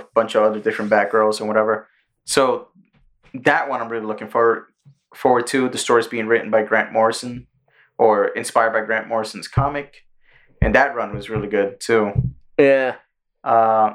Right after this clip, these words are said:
Speaker 1: aside from that, we're also getting a Supergirl movie called Supergirl: Woman of Tomorrow. And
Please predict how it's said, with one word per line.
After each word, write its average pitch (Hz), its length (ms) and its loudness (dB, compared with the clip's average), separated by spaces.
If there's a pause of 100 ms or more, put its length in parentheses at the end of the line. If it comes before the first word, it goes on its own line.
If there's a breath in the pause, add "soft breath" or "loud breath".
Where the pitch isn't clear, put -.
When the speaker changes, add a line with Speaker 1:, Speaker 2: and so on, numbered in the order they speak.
(140)
Speaker 1:
aside 120 240 0
from 127 120 -10
that, 123 140 0
we're 123 140 -2
also 131 240 0
getting 143 180 -4
a 120 40 -6
Supergirl 117 580 0
movie 98 280 -8
called 110 260 0
Supergirl: 120 800 0
Woman 113 240 -2
of 110 100 -4
Tomorrow. 98 540 -2 (720 loud breath)
And 110 640 0